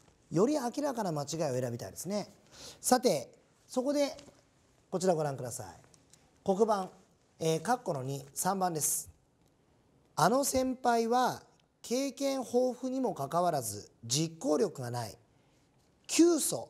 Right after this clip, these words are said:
猫を噛むだね」とあります。この実行力がない、これできないってことですよね。無能ってことです。ところが、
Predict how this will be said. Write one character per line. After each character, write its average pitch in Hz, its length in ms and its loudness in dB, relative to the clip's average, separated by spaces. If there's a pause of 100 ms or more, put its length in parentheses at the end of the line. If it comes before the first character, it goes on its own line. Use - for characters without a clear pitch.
(140)
猫 185 400 0
を 127 40 -4
噛 156 160 -8
む 151 120 -6
だ 98 100 -12
ね」 87 160 -18 (260)
と 220 120 2
あ 147 40 0
り 123 60 -6
ま 95 140 -16
す。 - 220 -12 (720)
こ 170 120 4
の 185 340 2 (180)
実 185 440 -2
行 370 220 0
力 170 220 0
が 131 120 -2
な 113 180 -6
い、 - 80 -20 (540)
こ 180 100 0
れ 165 240 2 (100)
で 123 320 -2
き - 160 -4
な - 120 -4
い 240 60 -4
っ - 20 -6
て - 100 -8
こ 139 120 -4
と 131 60 -6
で 117 100 -8
す - 60 -14
よ 90 120 -14
ね。 190 180 -8 (480)
無 156 240 2
能 262 220 4
っ 269 80 -6
て 269 80 -8
こ 233 100 -6
と 220 80 -10
で 117 80 -12
す。 - 160 -20 (1300)
と 233 140 2
こ 311 100 2
ろ 320 100 2
が、 170 380 0